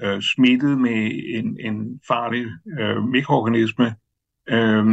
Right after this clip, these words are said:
de overlevede sagtens den infektion, medmindre at de havde været udsat for, øh, pfas. Øh, så døde de.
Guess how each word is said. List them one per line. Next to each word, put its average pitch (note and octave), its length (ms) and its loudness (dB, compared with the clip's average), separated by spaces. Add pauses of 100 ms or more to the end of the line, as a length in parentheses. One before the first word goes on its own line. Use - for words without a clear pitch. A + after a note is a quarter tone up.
(360)
de C#3 120 2
overlevede A#2+ 520 4
sagtens B2+ 480 -2
den B2 200 2
infektion, A#2+ 680 0 (260)
medmindre D3 920 4 (140)
at A2+ 240 -2
de A#2 120 2
havde G#2+ 220 4
været G#2+ 200 2
udsat A2+ 580 2
for, G#2+ 340 2 (220)
øh, G#2 260 0
pfas. - 680 -4 (420)
Øh, A2 500 0
så - 120 0
døde G#2+ 300 0
de. A2 140 -6